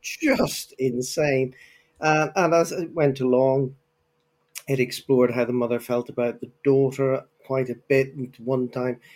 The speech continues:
she sees her as a monster. At the other time she sees her as a, like, a solid rock-like companion in a, in a, a deeply meaningful relationship. If I had anything negative to say about it, I, I found it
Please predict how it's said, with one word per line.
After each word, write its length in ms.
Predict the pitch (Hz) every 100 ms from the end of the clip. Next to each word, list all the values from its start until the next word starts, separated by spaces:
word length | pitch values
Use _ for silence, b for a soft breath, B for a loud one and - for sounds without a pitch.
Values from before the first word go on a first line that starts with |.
| B _
she 180 | - 127
sees 320 | - 123 120
her 160 | 120 117
as 140 | 117
a 40 |
monster. 680 | 120 123 151 151 - - 143
At 140 | 123 120
the 120 | 117
other 140 | 123
time 300 | 120 131 123
she 160 | 123 127
sees 420 | - 135 131 127
her 160 | 127 120
as 120 | 117
a, 40 | 117
like, 200 | 117 117
a 80 |
solid 580 | 104 - 139 131 123 123 b b b b -
rock-like 800 | 117 123 135 - 131 131 127 131
companion 880 | 139 127 - 135 139 135 143 135 139 B B
in 180 | 160 131
a, 80 | 120
in 160 | 170 131
a, 240 | 120 120 - 147
a 20 |
deeply 540 | 135 127 123 - 123
meaningful 500 | 123 123 120 120 123
relationship. 720 | 120 123 131 135 147 147 143 b b b b b _
If 160 | 196 185
I 120 | 180
had 240 | 190 254 254 - -
anything 720 | 233 254 247 240 233 220 214
negative 400 | 214 226 220 208
to 140 | 220 196
say 200 | 214 202
about 180 | 202 190
it, 260 | 185 220
I, 40 | -
I 20 |
found 320 | - 226 233
it 140 | 226